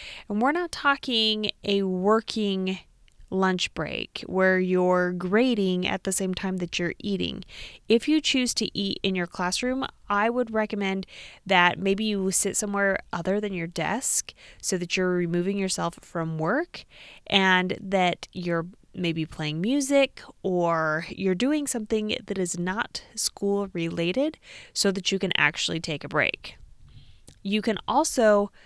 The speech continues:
go walk around. You could go walk the track, enjoy the outdoors, something to give yourself a break.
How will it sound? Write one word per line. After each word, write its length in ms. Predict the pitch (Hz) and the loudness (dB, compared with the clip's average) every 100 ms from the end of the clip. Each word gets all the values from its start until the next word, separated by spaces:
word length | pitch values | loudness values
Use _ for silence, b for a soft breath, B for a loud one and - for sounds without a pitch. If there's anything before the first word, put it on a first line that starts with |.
| B B _ - | B B _ -2
go 460 | 190 185 185 180 - | 4 6 6 4 -2
walk 400 | 175 170 160 - | -6 -4 -4 -4
around. 680 | 175 254 285 277 277 277 262 | -2 0 0 0 0 -2 -2
You 200 | 247 175 | -4 -4
could 180 | - - | -6 -2
go 220 | 165 160 | 0 0
walk 380 | 156 156 135 - | 0 -2 -6 -8
the 80 | 156 | -8
track, 640 | - 240 220 220 - - - | 2 6 8 6 0 -16 -12
enjoy 360 | 196 175 165 160 | -6 -4 -2 -2
the 160 | 156 | -2
outdoors, 800 | 107 76 185 226 240 233 226 - - B B B | -4 -4 2 4 4 2 2 0 -4 B B B
something 720 | B - 247 - 269 262 - 190 | B 0 0 0 -2 -2 -6 -4
to 360 | - 196 196 | 0 2 2
give 300 | - 170 180 | 0 0 -2
yourself 440 | 185 185 - 151 156 | 0 -2 0 0 0
a 100 | - | -4
break. 500 | 175 110 - - - | -2 0 0 -4 -18